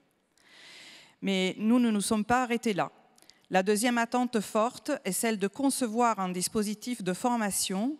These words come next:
pour essayer de changer les choses de l'intérieur, pour changer l'approche, la manière d'être et de faire des professionnels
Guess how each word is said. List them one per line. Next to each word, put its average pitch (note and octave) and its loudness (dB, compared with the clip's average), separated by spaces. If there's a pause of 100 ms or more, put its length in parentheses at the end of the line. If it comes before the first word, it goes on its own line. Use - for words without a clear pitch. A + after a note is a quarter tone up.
(140)
pour G3+ 0
essayer G#3+ 0
de G3+ 0
changer G#3 -2
les G3 -2
choses A#3 -2
de G3+ 0
l'intérieur, G3 -2 (640)
pour G#3 -2
changer A#3 2
l'approche, G#3 0 (520)
la G#3 4
manière A3 2
d'être A3+ -2
et B3 4
de G#3+ 0
faire A3 -2
des G#3 -2
professionnels G3+ -2